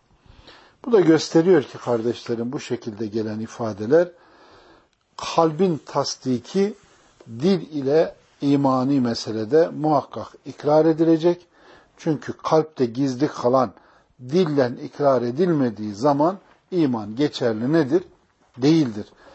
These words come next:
İman kelimesi ve imanın aşamaları birbirinin mütelazımıdır. Yani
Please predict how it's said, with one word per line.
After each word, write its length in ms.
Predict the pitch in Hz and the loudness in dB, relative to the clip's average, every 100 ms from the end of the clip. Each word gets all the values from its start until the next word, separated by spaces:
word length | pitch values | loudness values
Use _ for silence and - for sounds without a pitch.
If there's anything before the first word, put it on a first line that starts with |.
| - _ _ - | -20 _ _ 0
İman 400 | 170 190 247 214 | 2 4 4 2
kelimesi 840 | - 127 123 120 120 - 226 233 _ _ _ _ _ _ _ _ _ | -2 0 0 -2 -4 0 0 0 _ _ _ _ _ _ _ _ _
ve 200 | 139 151 | 0 2
imanın 800 | 170 156 156 156 160 196 135 113 _ - | 2 2 4 4 4 0 -2 -8 _ -16
aşamaları 840 | 131 143 131 127 127 151 185 135 | -10 -6 -2 2 2 2 0 2
birbirinin 520 | 175 165 170 175 175 | 2 4 2 0 -6
mütelazımıdır. 1120 | 143 139 151 139 135 123 127 127 92 90 - _ _ _ _ | -8 -8 -4 0 2 0 -2 -6 -8 -16 -20 _ _ _ _
Yani 520 | 123 160 135 143 185 | 0 2 2 -4 -8